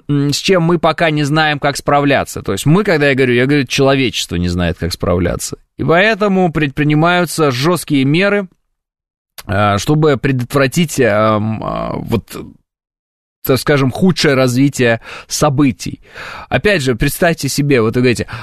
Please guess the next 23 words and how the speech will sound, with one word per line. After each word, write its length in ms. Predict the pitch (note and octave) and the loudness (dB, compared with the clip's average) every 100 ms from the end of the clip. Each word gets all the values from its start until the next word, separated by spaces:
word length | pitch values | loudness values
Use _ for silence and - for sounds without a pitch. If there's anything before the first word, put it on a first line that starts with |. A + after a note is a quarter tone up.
| - - | -12 -2
вот 240 | C#3 G#3+ | 2 2
это 160 | F3 E3 | 2 0
мыльный 260 | E3 D#3 | 2 0
пузырь, 580 | D3 D#3 D#3 C4 B3+ F3 | 0 0 2 2 4 2
и 440 | C3+ C#3 C#3 C3+ | 2 2 2 2
не 160 | C3 D3 | 2 2
такие 340 | D3+ C3+ D3+ | 0 0 2
выс-, 280 | B2+ B2+ A#2+ | 2 2 0
не 100 | C#3 | 0
такая 300 | C#3 C#3 B2+ | 0 2 2
высокая 340 | A#2 C3+ B2 B2+ | 0 -2 -2 0
смертность, 500 | D3+ F3 E3 A#2+ - | 2 0 0 -4 -4
не 80 | A#2 | -2
такие 280 | B2 B2 | 0 0
уж 140 | A#2+ A#2+ | 0 0
и 20 | |
высокие 420 | A2+ - A2 A2+ | 0 0 0 0
темпы. 320 | - A2+ F2+ | 2 0 0
А 100 | - | -2
представьте, 540 | - C#3+ - F3 D#3 A#2 | 0 -2 0 -2 0 -4
Китай 400 | - A#2+ E3+ F3 | -4 -2 0 0
бы 140 | D3 | -2
ничего, 520 | B2+ - B2+ A2+ G2 | -2 0 2 2 2